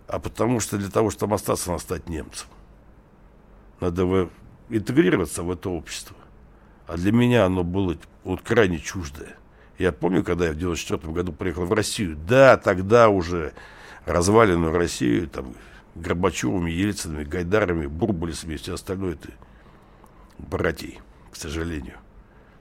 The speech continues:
Но я приехал на любимую родину. Я понимал, что да, сегодня будет тяжко. Там не платили зарплату, еще что-то. Мы готовили бойцов, мы занимались боевой подготовкой. И мы очень сильно верили в то, что Россия возродится.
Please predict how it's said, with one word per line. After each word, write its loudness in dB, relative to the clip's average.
Но -4
я 2
приехал -2
на -6
любимую -6
родину. -6
Я -2
понимал, 2
что -6
да, 4
сегодня -4
будет -4
тяжко. -6
Там -2
не 2
платили 0
зарплату, -2
еще -4
что-то. -10
Мы 0
готовили 0
бойцов, -6
мы -4
занимались -4
боевой -4
подготовкой. -10
И -4
мы 6
очень 0
сильно -2
верили -2
в -10
то, -8
что -8
Россия -6
возродится. -12